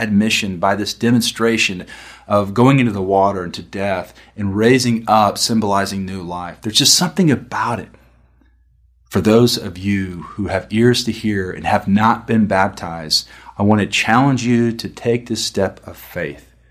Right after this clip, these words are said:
So let's pick back up in Paul's story to show you what happens when God's plans become a person's passion. Look at verse nineteen.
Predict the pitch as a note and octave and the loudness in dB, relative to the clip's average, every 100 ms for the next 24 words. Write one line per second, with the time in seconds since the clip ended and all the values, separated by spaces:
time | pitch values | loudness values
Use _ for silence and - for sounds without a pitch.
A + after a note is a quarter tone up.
0 | _ _ _ _ _ _ _ _ _ _ | _ _ _ _ _ _ _ _ _ _
1 | _ _ _ - C3 B2+ D#3+ - - D3 | _ _ _ 2 2 2 0 0 -6 -6
2 | - A#2 A2+ A2 G#2+ G#2 G2 - G#2 - | -2 -2 0 0 0 -4 -4 0 0 0
3 | - A2+ A2+ G2 F#2 - G#2 G#2 - A2 | 2 2 4 0 -4 -6 -6 -6 -4 0
4 | G#2+ G2+ E2+ F2 E2 F#2+ G2+ G2+ - - | 0 -2 -10 -12 -4 2 2 0 -6 -8
5 | G#2 G2+ F#2+ F2 G2 - G2 F2 - G#2 | -6 -4 -6 -10 -12 -8 -6 -8 -6 -6
6 | - F#2 - - F#2 - - A#2+ B2 A2+ | -6 -8 -12 -8 -6 -6 -6 -4 0 0
7 | - G#2 - F2 - | 0 -4 -6 -14 -18